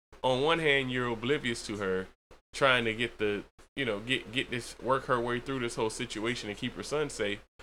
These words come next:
but on the other hand, you know, man, I'm knocking on the door of a, as a lot of people that were on set, you coming to me and tell me what?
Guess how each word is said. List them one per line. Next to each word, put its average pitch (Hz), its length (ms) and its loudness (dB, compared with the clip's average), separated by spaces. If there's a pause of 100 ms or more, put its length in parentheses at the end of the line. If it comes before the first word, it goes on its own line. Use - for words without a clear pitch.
(140)
but 123 100 0
on 123 140 6
the 107 100 0
other 156 280 6
hand, 117 420 4 (260)
you 165 120 0
know, 113 420 4
man, 131 320 2
I'm 139 280 -2 (100)
knocking 127 320 4
on 127 100 -2
the 120 80 -2
door 139 220 4
of 120 100 0
a, 120 40 2 (140)
as 120 140 2
a 117 60 -2
lot 127 180 6
of 120 100 -4
people 135 280 -8
that 127 120 -2
were 110 100 0
on 120 300 2
set, 160 360 2 (420)
you 160 100 -2
coming 160 280 2
to 143 40 0
me 143 140 0
and 131 100 -2
tell 143 200 2
me 120 200 -2
what? 98 420 0